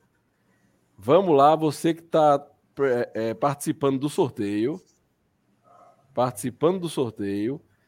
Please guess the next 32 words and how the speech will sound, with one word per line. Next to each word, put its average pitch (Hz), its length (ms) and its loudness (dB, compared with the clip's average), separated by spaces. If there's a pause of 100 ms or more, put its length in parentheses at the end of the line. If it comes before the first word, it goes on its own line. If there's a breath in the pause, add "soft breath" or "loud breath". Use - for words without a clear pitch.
(280)
presta 180 260 4
atenção, 180 360 0
porque 160 160 -4
você 160 180 -2
vai 156 140 2
ter 156 120 -4
que 147 120 -16
dar 139 340 2 (380)
o 160 120 2
retorno 175 800 -2 (840)
pra 135 160 0
gente 127 500 -6 (680)
antes 196 320 6
do, 220 220 -2
da 190 180 6
live 175 240 4
terminar, 190 360 0
senão 139 120 -2
eu 143 60 0
vou 143 60 -6
sortear 156 300 0
pra 147 120 2
outra 170 140 0
pessoa, 147 400 -4
beleza? 139 480 -2 (880)
Porque 120 260 -2
eu 160 60 4
preciso 165 500 -4
confirmar 175 680 2
que 190 100 -18
você 190 300 2
vai 143 480 2